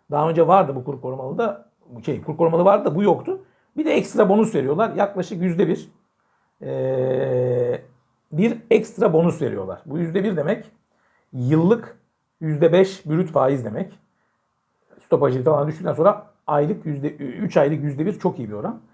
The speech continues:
Ee, bir de oradan yüzde bir alabiliyorsunuz. Dolayısıyla umarım anlatabilmişimdir. Yani altın çıkarsa altınızdan hiçbir şey kaybetmiyorsunuz. Bir de ekstradan yüzde bire yakın üç aylık bonus alıyorsunuz.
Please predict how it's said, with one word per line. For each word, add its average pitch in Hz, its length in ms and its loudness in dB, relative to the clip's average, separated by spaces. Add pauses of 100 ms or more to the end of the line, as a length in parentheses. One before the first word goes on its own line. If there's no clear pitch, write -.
(580)
Ee, 127 300 0
bir 247 180 2
de 202 60 4
oradan 185 380 4
yüzde 170 300 0
bir 170 60 4
alabiliyorsunuz. 104 720 -2 (320)
Dolayısıyla 190 420 0
umarım 214 280 2
anlatabilmişimdir. 175 800 0 (360)
Yani 180 360 4 (540)
altın 190 440 6 (800)
çıkarsa 208 680 2 (240)
altınızdan 160 640 0
hiçbir 156 140 -10
şey 156 140 -2
kaybetmiyorsunuz. 190 800 -2
Bir 151 80 -8
de 156 80 2
ekstradan 156 560 -2 (120)
yüzde 139 300 -2
bire 143 160 4
yakın 147 460 -2
üç - 160 -4
aylık 120 320 0
bonus 127 260 -4
alıyorsunuz. 90 460 -10